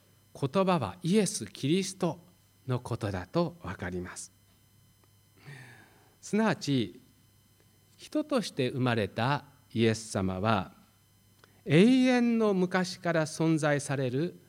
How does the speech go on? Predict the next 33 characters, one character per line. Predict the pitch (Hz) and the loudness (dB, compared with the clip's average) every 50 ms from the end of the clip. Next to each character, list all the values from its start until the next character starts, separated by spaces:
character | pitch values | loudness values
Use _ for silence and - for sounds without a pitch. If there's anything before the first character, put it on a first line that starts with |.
| _ _ _ _ _ _ _ _ | _ _ _ _ _ _ _ _
子 | - - 311 | 0 2 2
な | 320 311 294 262 | 4 4 4 2
る | 214 156 135 - | 2 0 0 -2
神 | - - 190 196 180 156 139 | -4 -4 0 0 2 0 2
で | 139 170 180 - - | 0 -2 -2 -2 -6
あ | - 113 117 | -6 -4 -4
る | 107 95 | -4 -4
と | 87 - - 170 160 180 - - - - - _ _ _ - | -6 -4 -2 -2 -2 -2 -4 -8 -16 -20 -20 _ _ _ -6
ヨ | 110 | -6
ハ | 92 - 92 | -4 -4 -8
ネ | 87 92 98 | -8 -8 -6
は | 127 160 - - | -6 -6 -6 -8
教 | - 95 87 - - 101 | -12 -12 -10 -10 -10 -10
え | 92 90 | -12 -12
て | - _ 156 175 - - - | -8 _ -4 -4 -4 -6 -8
い | 101 95 | -8 -6
る | 101 95 | -4 -4
の | 92 90 | -6 -8
で | 92 101 104 | -8 -12 -14
す。 | - - - _ _ _ _ _ _ _ _ _ _ _ _ _ _ _ _ _ _ _ _ _ _ _ _ _ _ - _ - - - - - - - - - - - - - - _ _ _ _ | -16 -18 -20 _ _ _ _ _ _ _ _ _ _ _ _ _ _ _ _ _ _ _ _ _ _ _ _ _ _ -20 _ -20 -20 -20 -20 -20 -20 -20 -20 -20 -20 -20 -20 -20 -20 _ _ _ _
聖 | - - 226 220 | -4 0 0 0
書 | - - 107 | 2 0 0
は、 | 104 101 117 151 - - - - - _ _ _ _ _ _ _ _ _ _ _ | 2 2 0 0 -2 -6 -16 -20 -20 _ _ _ _ _ _ _ _ _ _ _
神 | - - 180 175 | -2 2 2 2
様 | 156 - 123 113 107 104 | 4 2 -2 -4 -4 -4
は | 95 98 98 | -6 -8 -10
た | - - 185 | -4 -4 -2
だ | - 147 | -2 -2
一 | 107 - - - 151 | -4 -6 -4 -2 0
人 | 135 123 107 | 0 0 -2
で | 101 95 | -2 -4
あ | 95 98 | -4 -4
り、 | 110 107 95 - | -4 -6 -6 -10